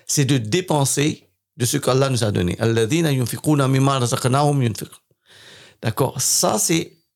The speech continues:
important de comprendre pour avoir la guidance d'Allah, le illa, la cause pour la guidance, d'après le Coran, Surat al-Baqarah, c'est de, de, de dépenser dans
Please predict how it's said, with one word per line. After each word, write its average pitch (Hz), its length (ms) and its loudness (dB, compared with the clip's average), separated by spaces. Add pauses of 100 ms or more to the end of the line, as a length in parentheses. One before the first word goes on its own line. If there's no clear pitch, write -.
(380)
important 151 520 2
de 123 80 0
comprendre 151 760 -2 (640)
pour 151 200 2
avoir 156 300 2
la 143 140 0
guidance 143 600 0
d'Allah, 110 500 0 (720)
le 131 160 0 (120)
illa, 160 440 0 (480)
la 123 100 0
cause 196 420 2
pour 139 120 -2
la 113 140 0
guidance, 110 760 -2 (840)
d'après 147 320 0
le 113 100 2
Coran, 107 320 -2
Surat 190 260 0
al-Baqarah, 101 600 -2
c'est 117 180 -2
de, 104 140 0
de, 117 560 -2
de 101 100 0
dépenser 113 520 -2
dans 123 340 -4